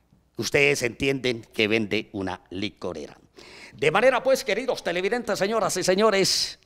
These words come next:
ahí les dejo esto, ¿no? Tranquilo. Mañana viernes, no se le olvide, porque le voy a traer el contratico bien para que ustedes,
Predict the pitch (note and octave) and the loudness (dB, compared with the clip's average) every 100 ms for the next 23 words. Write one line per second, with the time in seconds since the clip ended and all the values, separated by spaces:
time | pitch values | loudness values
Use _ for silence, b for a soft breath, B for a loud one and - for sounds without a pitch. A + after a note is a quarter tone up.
0 | _ G#2 A2+ A#2+ A#2+ - A#2+ - A2 - | _ 2 2 2 0 0 -2 0 -4 -4
1 | _ _ A#2 F#2 - - C#2+ E2 A#2 _ | _ _ -6 -6 -6 -12 -14 -14 -16 _
2 | _ _ F2 - - b b b b D3+ | _ _ -16 -12 -14 b b b b 0
3 | F#3+ G#3+ C4 C#4+ C#4+ D4 A3+ F3 A2 F2+ | 4 6 6 6 6 4 4 0 0 -2
4 | - - _ E3 G#3 A#3 - G3+ F3+ F3+ | -6 -10 _ 0 4 4 4 2 6 6
5 | F3+ G3+ F3+ G#2+ F#2 - _ b b b | 6 4 4 2 -4 -8 _ b b b
6 | b b b _ - E3 E3+ D#3+ D3+ D#3 | b b b _ 0 4 4 2 -2 -4
7 | D3 E3+ F#3 F3+ D3 D#3 E3+ F3 D#3+ B2+ | -2 -2 -2 -2 0 2 0 0 -2 -2
8 | A#2 G#2 - F3+ D#3+ A#2+ G#2+ F3 A#3 C4 | -2 2 4 4 4 4 6 4 6 2
9 | A3 - C3 A#2+ B2 A2+ G#2+ - C#3 D3+ | 2 2 2 2 0 -2 -2 0 2 4
10 | D3 - - | 2 0 -8